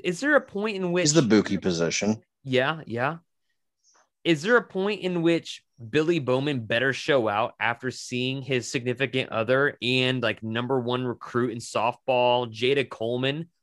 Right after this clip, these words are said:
Speaker 1: homer and double with three R B Is in the national title take-all game? Is there a point in which we, like, tweet and be like, "Girl's better. She's better than you"?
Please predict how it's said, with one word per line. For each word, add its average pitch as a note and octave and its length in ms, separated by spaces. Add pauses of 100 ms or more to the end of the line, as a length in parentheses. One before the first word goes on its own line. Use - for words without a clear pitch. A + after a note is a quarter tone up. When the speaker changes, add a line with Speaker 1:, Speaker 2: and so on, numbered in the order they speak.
(100)
Speaker 1:
homer D#3+ 440
and B2 320
double C3+ 380
with A#2+ 160
three C3+ 260
R C3 160
B B2 140
Is A2+ 500
in B2+ 160
the B2 140
national A#2+ 580
title B2 480
take-all B2+ 640
game? A2+ 540 (380)
Is E3 100
there B3+ 100
a C4 40
point A#3 300
in F#3 60
which F#3 180
we, F#3 140
like, D3 320
tweet F3 280
and D3+ 100
be D#3 60
like, C#3 300 (340)
"Girl's A2+ 240
better. G#2 420 (320)
She's A2+ 260
better G#2 300
than G2+ 80
you"? G2 260